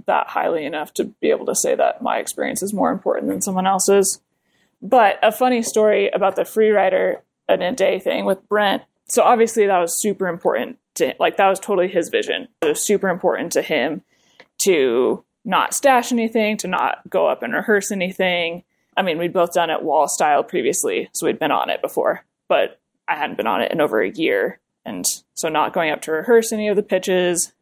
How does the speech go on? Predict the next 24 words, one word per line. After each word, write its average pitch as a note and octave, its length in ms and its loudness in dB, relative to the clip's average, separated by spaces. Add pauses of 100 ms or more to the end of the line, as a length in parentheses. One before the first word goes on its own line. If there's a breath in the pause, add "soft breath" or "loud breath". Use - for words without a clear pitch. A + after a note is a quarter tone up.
(180)
not G3 260 0
having F#3 260 -2
any, F3 340 -4
like, D#3 320 0
outside F#3 440 0
support F3 600 0 (560 soft breath)
aside F#3+ 300 2
from F#3+ 160 -8
just F3+ 180 -6
the F#3 80 0
two F#3 180 2
of E3 100 2
us E3+ 280 -2
walking F3 360 -2
up - 240 -2
to - 120 -4
the F3+ 80 2
wall D#3+ 220 0
together D#3+ 420 -4
and - 420 -6 (300)
carrying - 300 -2
everything D3+ 300 -4
we - 120 -6
needed. C#3+ 380 0